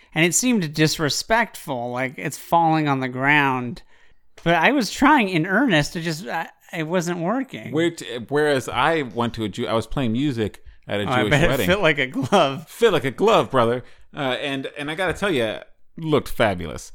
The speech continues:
Speaker 1: Yeah,
Speaker 2: And so
Speaker 1: I think it was all my luscious hair that got
Speaker 2: I,
Speaker 1: in the way.
Speaker 2: yeah, and I think it let, not unlike a beautiful suction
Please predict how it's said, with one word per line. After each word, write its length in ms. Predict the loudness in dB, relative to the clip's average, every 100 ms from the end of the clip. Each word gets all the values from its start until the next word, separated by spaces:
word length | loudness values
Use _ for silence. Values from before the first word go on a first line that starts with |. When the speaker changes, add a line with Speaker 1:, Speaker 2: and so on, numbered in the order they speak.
| -6
Speaker 1:
Yeah, 180 | -2 2
Speaker 2:
And 220 | 2 2
so 160 | 2 4
Speaker 1:
I 20 |
think 140 | 4
it 80 | 4
was 160 | 2 4
all 140 | 4
my 220 | 6 4
luscious 560 | 4 4 2 2 -4 -2
hair 360 | 0 2 4 0
that 140 | -2
got 160 | 0 0
Speaker 2:
I, 40 |
Speaker 1:
in 100 | 0
the 160 | -2 -2
way. 120 | -2
Speaker 2:
yeah, 380 | -4 0 0 0
and 100 | -4
I 80 | -6
think 280 | -4 -6 -6
it 340 | -6 -6 -8
let, 200 | -8 -8 -10 -16
not 280 | -4 -2 0
unlike 360 | -2 -2 -2 -2
a 100 | -4
beautiful 400 | -4 -4 -4 -8
suction 580 | -6 -6 -6 -8 -8 -10